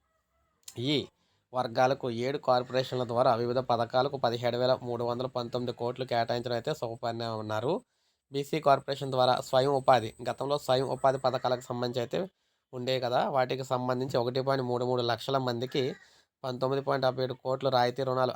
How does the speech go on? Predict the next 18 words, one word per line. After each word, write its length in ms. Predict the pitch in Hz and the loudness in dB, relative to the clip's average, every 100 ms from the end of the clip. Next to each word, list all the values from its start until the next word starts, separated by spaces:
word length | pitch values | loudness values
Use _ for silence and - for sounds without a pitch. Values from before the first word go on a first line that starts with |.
| 123 | -4
అందించేస్తున్నట్లయితే, 920 | 123 127 131 131 127 127 120 117 156 165 | -4 -4 -2 -2 -2 -4 -4 -2 0 0
అందజేయనున్నట్లయితే 720 | 123 127 127 127 123 123 120 127 | -2 -2 0 0 -2 -2 -4 -4
తెలిపారు. 400 | 113 113 113 123 190 - _ _ - | -6 -4 -6 -6 -8 -10 _ _ -4
ఆర్థికంగా 520 | 131 135 143 151 147 131 | -4 -2 -4 -2 0 2
వెనుకబడిన 380 | 127 127 131 131 123 | 0 0 0 2 0
వర్గాలు 320 | 117 120 113 127 | 2 0 0 0
ఈడబ్ల్యూఎస్ 560 | 135 131 135 135 131 131 | 2 2 2 0 0 -4
కోసం 200 | 131 135 131 | -4 -4 -4
ఏడు 140 | 123 127 123 | -4 -2 -4
కార్పొరేషన్లకు 680 | 120 - 127 131 135 - 120 - _ _ _ | -4 -6 -6 -2 -4 -4 -8 -10 _ _ _
డీబీటీ 420 | 131 135 139 139 135 | -4 -2 -2 -2 0
పథకాలు, 360 | 123 - 123 131 123 | 0 2 0 2 2
ఆర్థిక 260 | 123 135 135 127 | 0 0 -4 -2
పథకాలు, 420 | 123 120 123 123 117 _ _ _ _ _ - | -4 -2 -2 -2 -6 _ _ _ _ _ -6
పథకాలకు 440 | 127 127 127 127 127 | -2 0 0 0 -2
సంబంధించి 480 | 117 120 120 123 143 127 | 0 0 -2 -2 0 2
దాదాపు 240 | 120 127 127 | 4 4 2
పదివేల 260 | 120 117 | -4 -4